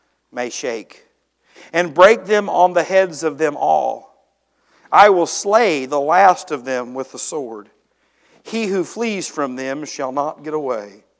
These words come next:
and he who escapes from them shall not be delivered. If you know anything about Israel's history, you know that God was bringing an enemy army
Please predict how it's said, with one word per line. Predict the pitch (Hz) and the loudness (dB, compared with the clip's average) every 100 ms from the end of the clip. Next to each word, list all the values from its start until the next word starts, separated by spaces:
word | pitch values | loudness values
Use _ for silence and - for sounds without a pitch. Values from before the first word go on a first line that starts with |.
| _ _ _ _ _ _ | _ _ _ _ _ _
and | 104 | -12
he | 147 151 | -8 -8
who | 151 151 | -8 -10
escapes | - - 143 117 107 - - - _ _ _ _ _ | -10 -10 -10 -10 -12 -18 -18 -20 _ _ _ _ _
from | _ - 123 107 | _ -8 -8 -8
them | 117 107 92 _ _ _ _ _ _ _ | -10 -10 -14 _ _ _ _ _ _ _
shall | - 123 | -10 -8
not | 113 123 123 113 | -4 -4 -4 -8
be | 110 90 98 _ _ _ _ _ _ _ _ | -18 -18 -20 _ _ _ _ _ _ _ _
delivered. | 113 117 117 104 98 | -10 -6 -6 -6 -12
If | 113 | -16
you | 139 | -6
know | 190 170 | -2 0
anything | 170 180 175 160 | -2 -8 -8 -6
about | 147 139 131 | -2 0 0
Israel's | 143 143 120 127 120 | -4 -6 -4 -4 -4
history, | - 143 - - 208 196 196 _ _ _ _ _ _ _ _ _ - _ _ _ _ - | -8 -10 -10 -12 -12 -12 -14 _ _ _ _ _ _ _ _ _ -20 _ _ _ _ -10
you | 147 151 | -6 -2
know | 160 156 131 | -2 0 -2
that | 120 123 | -6 -6
God | 135 151 151 | -2 -2 -2
was | 131 | -6
bringing | 110 131 143 135 113 | -12 -8 -8 -10 -14
an | 123 | -16
enemy | 135 139 127 | -16 -16 -10
army | 135 139 104 92 | -10 -10 -16 -20